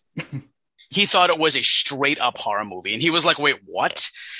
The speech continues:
Speaker 2: And he's like, "Well, I'm glad you didn't know that, 'cause that's how I wanted Billy to be played, as sort of that serious devil may care character.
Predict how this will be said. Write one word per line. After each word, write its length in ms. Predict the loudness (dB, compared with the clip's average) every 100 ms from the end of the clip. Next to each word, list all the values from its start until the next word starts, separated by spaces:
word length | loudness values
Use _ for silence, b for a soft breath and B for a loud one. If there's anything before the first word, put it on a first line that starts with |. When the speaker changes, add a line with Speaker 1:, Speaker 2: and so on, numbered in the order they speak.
| B
Speaker 2:
And 100 | 2
he's 140 | 4 4
like, 200 | 2 0
"Well, 300 | 0 2 2
I'm 140 | 2 0
glad 320 | 2 2 2
you 80 | 0
didn't 180 | -2 0
know 160 | 0
that, 180 | 2 0
'cause 240 | -2 -4 -2
that's 180 | -2 0
how 80 |
I 60 | 0
wanted 320 | 0 -4 -4
Billy 180 | -4 -4
to 80 | -8
be 120 | -12
played, 360 | -2 0 2 0
as 100 | -2
sort 180 | -2
of 60 | -6
that 120 | -2
serious 420 | 0 0 0 -2
devil 240 | 0 -2 -4
may 160 | -6
care 240 | -6 -4 -4
character. 500 | 0 0 0 -4